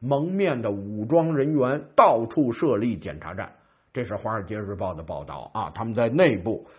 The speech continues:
进行了严防死守。另外呢，伊朗现在已经公布了他们立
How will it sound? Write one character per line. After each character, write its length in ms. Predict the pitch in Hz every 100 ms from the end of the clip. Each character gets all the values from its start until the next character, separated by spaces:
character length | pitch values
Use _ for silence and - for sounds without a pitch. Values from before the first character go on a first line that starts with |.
| _
进 240 | - 139 101
行 160 | 104
了 100 | 110
严 340 | 95 117 135 143
防 260 | 98 104
死 220 | 104 104 90
守。 120 | 90 - _ _ _ _ _ _ _ _ _ _ _ _ _ _ _ _ -
另 120 | 180
外 120 | 180
呢， 120 | 160
伊 200 | 156 160
朗 280 | 165 113 127
现 200 | - 160
在 100 | 143
已 120 | 131
经 220 | 110 127 127
公 300 | 233 269 269
布 300 | 277 226 135
了 280 | 104 101 -
他 160 | 143
们 380 | 135 131 117 180
立 320 | 196 156 117